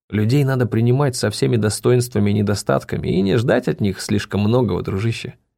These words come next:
Тогда не придётся разочаровываться. «А у тебя есть родители?» спросил я. «Конечно», рассмеялся Дилан.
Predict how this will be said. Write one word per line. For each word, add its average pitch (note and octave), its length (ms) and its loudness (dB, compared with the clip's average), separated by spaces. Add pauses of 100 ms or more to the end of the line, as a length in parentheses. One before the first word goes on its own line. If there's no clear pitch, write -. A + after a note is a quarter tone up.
(360)
Тогда F2 300 -2
не G#2+ 120 2
придётся G2+ 500 0
разочаровываться. G2+ 920 -2 (440)
«А G#2+ 120 2
у G#2+ 80 4
тебя A#2 240 2
есть A#2 280 0
родители?» G#2+ 520 -4 (360)
спросил F#2+ 340 -2
я. E2+ 220 -4 (320)
«Конечно», B2 760 2 (520)
рассмеялся G2+ 680 0
Дилан. F2+ 400 -6